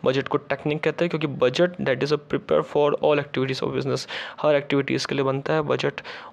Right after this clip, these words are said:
और जैसे जैसे department होते हैं उन department के लिए बनता है, अलग-अलग टेक्निक से बनता है। तो एक तरीके से budget एक instrument है management का जो business objective में बहुत help करता है। एक टेक्निक है जो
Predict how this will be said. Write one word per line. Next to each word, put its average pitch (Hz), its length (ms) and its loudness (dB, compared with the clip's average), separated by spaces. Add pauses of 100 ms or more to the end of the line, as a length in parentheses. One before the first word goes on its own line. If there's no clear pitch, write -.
और 135 440 4
जैसे 143 280 0
जैसे 160 200 2
department 135 520 0
होते 135 160 -4
हैं 135 80 2
उन 131 60 -2
department 135 480 0
के 147 60 -4
लिए 143 60 0
बनता 143 300 -2
है, 160 100 -2 (420)
अलग-अलग 135 340 2
टेक्निक 147 320 -2
से 143 120 0
बनता 147 300 -2
है। 151 120 -2 (460)
तो 147 140 2
एक 151 220 -2
तरीके 151 280 0
से 160 120 -4
budget 147 440 0
एक 160 100 -2
instrument 175 720 2
है 165 60 0
management 139 500 0
का 147 80 2
जो 147 140 2
business 139 400 2
objective - 460 -2
में 156 180 0 (380)
बहुत 131 220 4
help 143 180 0
करता 147 320 -2
है। 165 160 0 (340)
एक 139 200 -2
टेक्निक 160 420 0
है 156 260 2
जो 147 400 2